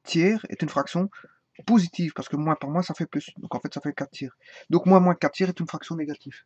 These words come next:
Euh, positive, pardon. Voilà. Donc on peut avoir des fractions négatives, positives ou nulles.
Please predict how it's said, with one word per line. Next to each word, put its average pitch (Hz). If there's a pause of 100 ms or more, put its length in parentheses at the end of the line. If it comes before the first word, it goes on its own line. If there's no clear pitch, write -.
(340)
Euh, 160
positive, 160
pardon. 123 (1000)
Voilà. 117 (160)
Donc 190
on 196
peut 190
avoir 175
des 170
fractions 156
négatives, 151
positives 147 (220)
ou 151
nulles. 143